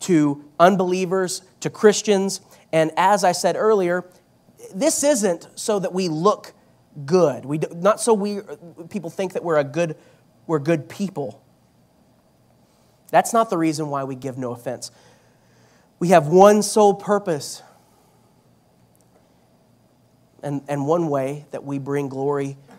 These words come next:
to God is by sharing His gospel. We give no offense so that the unbelievers may be saved. If we hurt the conscience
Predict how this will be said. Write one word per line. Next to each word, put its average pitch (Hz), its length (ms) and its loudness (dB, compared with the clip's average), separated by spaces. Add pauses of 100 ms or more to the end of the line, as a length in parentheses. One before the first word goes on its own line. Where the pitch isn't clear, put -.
to 143 100 -8
God 143 400 2
is 131 100 -8
by 131 200 -2
sharing 143 480 -6
His 135 160 -12
gospel. 120 520 -14 (1600)
We 160 140 -2
give 160 360 0
no 160 220 4
offense 151 500 -6 (240)
so 151 280 -4
that 147 280 -4
the 143 140 -6
unbelievers 127 600 -8
may 123 200 -12
be 113 120 -16
saved. - 520 -18 (1120)
If 147 160 -10
we 156 80 0
hurt 180 340 -2
the 170 60 -6
conscience 170 720 -4